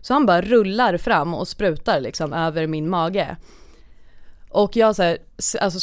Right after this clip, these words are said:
s-, bara smäller upp dörren och så här springer ut, och så är det en, en av männen som jobbar där som bara, "Men ja, shit, vad är det som har hänt?" Liksom, han var, han var verkligen, alltså, en jättefin person som jag sen, alltså, fick hjälp med på jättemånga sätt. Så det, han liksom fångar upp mig där, bara, "Vad är det som har hänt för något?"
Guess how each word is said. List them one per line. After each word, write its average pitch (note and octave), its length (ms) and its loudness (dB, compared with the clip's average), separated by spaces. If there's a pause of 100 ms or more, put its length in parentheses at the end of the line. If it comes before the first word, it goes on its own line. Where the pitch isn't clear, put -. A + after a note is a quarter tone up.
s-, - 80 -16
bara F#3 240 0
smäller B3+ 400 2
upp G#3+ 180 0
dörren G#3 400 2
och F#3+ 100 0
så F#3 60 -2
här F3+ 60 0
springer G3 400 -2
ut, F#3 200 0
och F3+ 60 -4
så F#3 60 -4
är F3+ 40 0
det F3+ 60 0
en, F3 320 -4
en F#3 220 -2
av F3 160 -4 (280)
männen F#3+ 380 0
som F#3+ 160 -4
jobbar F#3 280 0
där C#3 180 -4
som F#3 160 -4
bara, F3 120 -2
"Men G3+ 300 0
ja, G#3+ 140 -2
shit, - 240 -4
vad G#3+ 60 0
är G#3 40 4
det G3 80 0
som G#3 120 -4
har G3 60 -2
hänt?" F#3+ 260 -2
Liksom, F3 180 -4
han F3+ 100 -2
var, F3 100 -2
han F#3+ 160 -4
var F#3 60 -2
verkligen, F3 340 -4
alltså, F#3 200 -10
en F#3 220 -2
jättefin F3 460 -4
person D#3 300 -8
som E3 160 -6
jag D#3 140 -6
sen, D#3+ 200 -6
alltså, F3 240 -8
fick D#3+ 240 -10
hjälp E3 560 -6
med D#3+ 260 -4
på E3+ 80 -6
jättemånga E3+ 440 -4
sätt. D3+ 180 -10
Så - 80 -10
det, E3+ 60 -4
han F#3 180 -2
liksom D#3+ 260 -6
fångar F#3 280 -4
upp A3+ 200 0
mig G#3 100 -2
där, F#3+ 120 -2
bara, F#3 80 -6
"Vad F#3+ 140 -2
är F#3+ 60 0
det F#3+ 60 -4
som G3 120 -6
har G3 80 -2
hänt F#3 160 -2
för - 80 -8
något?" D#3+ 220 -8